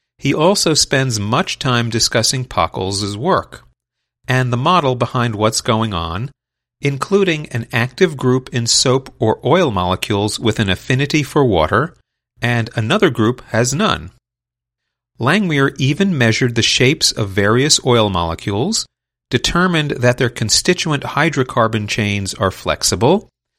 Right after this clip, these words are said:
that some molecules lie flat on water surfaces, while others stand upward. Langmuir is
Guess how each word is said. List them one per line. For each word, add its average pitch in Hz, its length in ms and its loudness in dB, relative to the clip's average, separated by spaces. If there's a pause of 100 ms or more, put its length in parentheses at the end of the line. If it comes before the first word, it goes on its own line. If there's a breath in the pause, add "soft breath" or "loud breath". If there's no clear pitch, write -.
(240)
that 120 180 -2
some 165 340 0
molecules 127 720 0
lie 98 220 0
flat 101 580 -4
on 101 160 0
water 95 280 2
surfaces, - 840 0 (500)
while 180 260 2
others 117 500 0
stand 107 500 -2
upward. 80 520 -6 (1040)
Langmuir 107 480 0
is 123 180 -2